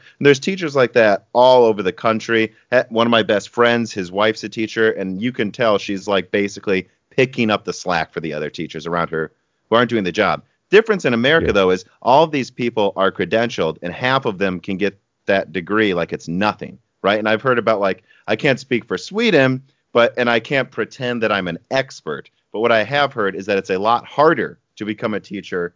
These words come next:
Speaker 1: in Germany, for instance, whereas in America, it's kind of a fallback decision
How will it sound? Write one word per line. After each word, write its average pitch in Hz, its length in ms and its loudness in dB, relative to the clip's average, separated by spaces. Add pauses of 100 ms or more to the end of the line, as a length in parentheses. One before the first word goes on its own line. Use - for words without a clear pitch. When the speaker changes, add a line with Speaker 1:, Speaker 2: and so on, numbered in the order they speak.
(220)
Speaker 1:
in 90 160 -10
Germany, 110 420 4
for 82 220 -6
instance, 78 360 -12
whereas 92 200 -4
in 90 80 -6
America, 110 520 2 (180)
it's - 120 -6
kind 254 220 -2
of - 80 -4
a 120 60 4
fallback 123 580 2
decision 95 560 -6